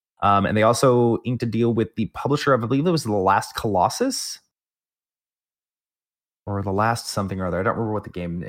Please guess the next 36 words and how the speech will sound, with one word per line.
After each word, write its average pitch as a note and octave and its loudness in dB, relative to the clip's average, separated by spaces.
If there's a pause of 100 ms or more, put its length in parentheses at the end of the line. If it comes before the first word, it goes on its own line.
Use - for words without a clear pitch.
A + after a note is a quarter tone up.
I G2 -2
don't A#2 0
remember G#2 -4
what G2+ -6
the F2 -14
game F2 -4
is. E2+ -8 (440)
Um, D#2 -2 (1500)
uh, G2+ 4 (580)
it's, - -6 (800)
it G3+ -6
depends A3+ 2
on C4+ 2
how A3+ 2
you A#3+ 4
feel A#3+ 4
about A#3 6
Epic. - 0
I B2 -4
mean, D#3+ 0
if D3 -2
you, E3+ 0 (220)
if C#3 -2
you D#3 2
don't C#3 0
really C3+ 0
like C3 2
their B2 2
business G#2 -6
practices G2 -2
or F2+ 0
how F#2+ 2
they F2 -4
run F2+ -4
their F2 -2
business, A2 -4